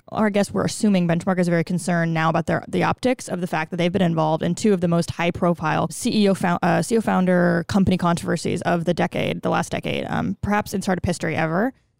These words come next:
And, you know, they're front and center both times, though we're not hearing much about Bruce and his role,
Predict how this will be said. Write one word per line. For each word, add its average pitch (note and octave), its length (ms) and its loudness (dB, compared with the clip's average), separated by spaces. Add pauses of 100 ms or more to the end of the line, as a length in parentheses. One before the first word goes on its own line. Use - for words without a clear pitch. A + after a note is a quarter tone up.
(140)
And, A3 220 4
you B3+ 40 4
know, B3+ 60 4
they're B3+ 140 2
front C4 160 0
and B3+ 80 2
center B3 120 2
both G#3+ 200 0
times, F3 320 0
though G#3+ 180 4
we're G3+ 80 4
not A3+ 200 2
hearing A3 300 2
much F3+ 240 0
about F#3 480 2
Bruce F#3 460 2
and F#3+ 160 -2
his F3 180 0
role, A#3+ 440 0